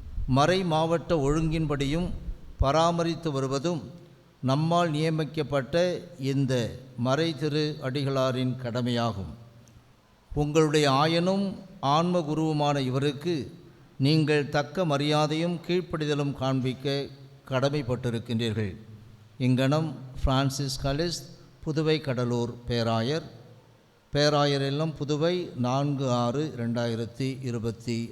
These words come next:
ஐந்து. எனவே அன்பார்ந்தவர்களே, தற்போது புதிய குருவாக நியமிக்கப்பட்ட ஜே அருள் பிரகாசம் தந்தை அவர்களுக்கு அவர் இந்த பொறுப்பை ஏற்றுக்கொண்டார்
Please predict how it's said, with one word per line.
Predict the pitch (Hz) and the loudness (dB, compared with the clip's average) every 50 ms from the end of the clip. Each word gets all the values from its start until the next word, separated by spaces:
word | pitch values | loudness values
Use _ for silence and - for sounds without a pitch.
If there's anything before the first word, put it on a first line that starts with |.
| - 117 107 110 | -6 -4 -2 0
ஐந்து. | 113 113 104 95 98 - - - - - - - - - - - - - - _ _ - | 2 0 0 -2 -4 -8 -8 -14 -20 -20 -20 -20 -20 -20 -20 -20 -20 -20 -20 _ _ -10
எனவே | - 117 101 101 101 98 | -6 -6 -4 -2 -2 -2
அன்பார்ந்தவர்களே, | 98 98 95 98 98 92 98 101 98 95 104 113 113 117 113 - - | -2 -2 -2 -2 -4 -4 -6 -8 -8 -6 -4 -4 -4 -4 -6 -8 -8
தற்போது | 110 98 - - 107 107 110 104 123 131 135 127 131 - - - - - - - - - _ _ - - - | -8 -8 -6 -6 -4 -4 -4 -2 -2 -4 -4 -4 -8 -12 -16 -18 -20 -20 -20 -20 -20 -20 _ _ -14 -10 -8
புதிய | - 131 110 123 120 107 | -6 -4 -2 -2 -2 -2
குருவாக | 117 110 113 110 110 113 110 98 113 107 98 98 98 104 | -2 -2 -2 0 0 0 0 -2 -4 -6 -6 -6 -4 -4
நியமிக்கப்பட்ட | 113 117 113 113 104 - 123 110 - 117 110 95 - 143 143 147 139 139 - - - - - - - - - _ _ _ _ _ _ _ _ _ _ - - - - - - - - - - - _ _ - - 120 110 | -4 -2 -2 -4 -4 -6 -8 -8 -6 -6 -6 -6 -4 -4 -2 -2 -4 -8 -12 -16 -20 -20 -20 -20 -20 -20 -20 _ _ _ _ _ _ _ _ _ _ -18 -14 -14 -12 -12 -12 -14 -14 -16 -18 -20 _ _ -10 -6 -4 0
ஜே | 123 123 127 127 123 135 | 0 0 0 -2 -2 -4
அருள் | 120 123 135 131 135 - | -4 -4 -4 -4 -6 -6
பிரகாசம் | 117 117 117 113 113 110 - 117 107 101 98 - - | -4 -2 -2 -2 -2 -4 -4 -6 -6 -6 -6 -6 -6
தந்தை | 117 113 113 110 113 113 113 - 120 | -6 -4 -4 -4 -4 -6 -6 -6 -6
அவர்களுக்கு | 113 113 107 107 117 120 113 107 - 151 156 151 147 - - - - - - - - - - - - - - - 123 | -6 -6 -6 -6 -6 -8 -8 -8 -4 -4 -2 -2 -4 -6 -10 -14 -16 -18 -18 -20 -20 -20 -20 -20 -20 -14 -6 -2 0
அவர் | 120 123 120 117 | 0 0 0 -2
இந்த | 104 110 117 101 104 | -2 -4 -4 -4 -4
பொறுப்பை | 131 135 139 143 131 135 135 120 | -4 -4 -4 -4 -2 0 0 2
ஏற்றுக்கொண்டார் | 127 127 - 143 139 - 135 127 131 127 131 135 139 139 | 2 0 0 -4 -6 -6 -4 -2 0 2 2 2 2 0